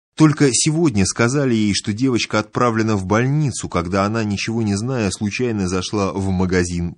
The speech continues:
проведать ее. Мать тотчас же кинулась в больницу, не впускают, потому определенное время посещения еще не настало.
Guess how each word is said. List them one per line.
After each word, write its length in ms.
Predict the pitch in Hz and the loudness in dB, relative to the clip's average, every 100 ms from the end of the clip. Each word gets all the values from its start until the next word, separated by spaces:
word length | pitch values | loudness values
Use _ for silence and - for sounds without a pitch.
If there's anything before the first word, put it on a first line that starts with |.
| - | -2
проведать 580 | 98 98 90 71 65 - | 0 2 0 -4 -8 -10
ее. 260 | 69 62 _ _ _ _ _ _ _ _ _ - | -10 -12 _ _ _ _ _ _ _ _ _ -4
Мать 380 | 101 98 92 - | 0 2 0 -6
тотчас 400 | - 117 117 98 | -2 0 0 -2
же 200 | 85 90 | -2 -2
кинулась 520 | 90 - 104 90 87 - | -4 -2 0 0 -2 -4
в 180 | 98 | -6
больницу, 720 | 92 104 110 120 101 - 80 | 0 0 2 -2 -4 -4 -6
не 240 | 76 92 107 | -4 -2 -2
впускают, 800 | 101 120 - - 131 104 82 - | -2 -8 -8 -4 -2 0 -2 -4
потому 440 | 101 110 113 110 | -4 -2 -2 -2
определенное 720 | 101 104 110 117 117 113 117 | -2 -4 -2 0 0 0 0
время 300 | 120 120 117 | 0 -2 -2
посещения 720 | 110 107 123 - 127 120 117 | -4 -6 -6 -4 -2 -2 -2
еще 400 | 110 - 120 113 98 | -2 -2 0 -2 -2
не 280 | 104 113 | -2 0
настало. 640 | 113 123 - 127 104 73 | -2 -4 -6 -4 -4 -4